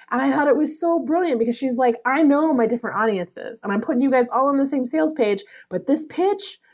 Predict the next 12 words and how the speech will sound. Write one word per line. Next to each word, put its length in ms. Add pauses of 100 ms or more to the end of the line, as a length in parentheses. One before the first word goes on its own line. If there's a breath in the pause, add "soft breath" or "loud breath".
(180 soft breath)
this 280
pitch 240
is 100
for 160
you 440
if 180
you 120
resonate 540
with 240
this 220
message." 640 (640)
Just 400